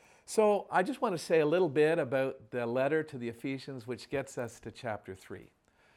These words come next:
Uh, it's a, it starts with an exalted, what I think is a doxology. Blessed, uh, verse, if you want to walk with me, if you've got, go back left a bit to s-, verse three of,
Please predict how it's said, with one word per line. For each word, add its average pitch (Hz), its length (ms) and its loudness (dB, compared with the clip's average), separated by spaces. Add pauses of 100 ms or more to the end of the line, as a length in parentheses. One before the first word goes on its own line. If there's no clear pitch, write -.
(360)
Uh, 113 320 -4
it's 151 240 -2
a, 123 260 -2 (380)
it 123 140 -8
starts 180 800 -4 (280)
with 135 300 -4
an 127 160 -6
exalted, 139 1040 -2
what 120 220 -2
I 127 160 0
think 143 320 -8
is 104 120 -10
a 113 60 -8
doxology. 127 800 -4
Blessed, 151 640 -4 (280)
uh, 135 100 2
verse, 139 320 2
if 139 160 -2
you 147 80 0
want 170 180 2
to 156 60 6
walk 165 360 4
with 185 160 -2
me, 170 140 -4
if 147 140 -2
you've 123 160 -6
got, 156 360 6
go 139 140 2
back 151 420 2
left 143 440 4
a 160 60 0
bit 165 280 4
to 143 100 -8
s-, - 200 -12 (400)
verse 147 260 4
three 196 580 -2
of, 113 320 0